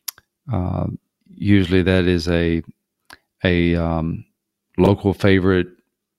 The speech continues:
um, ingredient, and then it's a local popular dish, and then it's a menu challenge. So it's, the Culinary Gauntlet is six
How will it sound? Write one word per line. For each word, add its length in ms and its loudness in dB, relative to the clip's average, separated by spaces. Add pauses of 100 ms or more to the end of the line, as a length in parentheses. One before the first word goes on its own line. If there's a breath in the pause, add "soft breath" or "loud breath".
(1600)
um, 600 -8
ingredient, 760 0 (100)
and 160 -8
then 140 -4
it's 200 -6
a 60 -6
local 640 -4 (1040)
popular 480 -2
dish, 520 2 (120)
and 160 -4
then 160 0
it's 200 -2
a 200 0
menu 440 2
challenge. 520 -6 (580 loud breath)
So 540 4
it's, 360 -2 (1600)
the 320 -2
Culinary 440 4
Gauntlet 380 0
is 140 -2
six 680 -2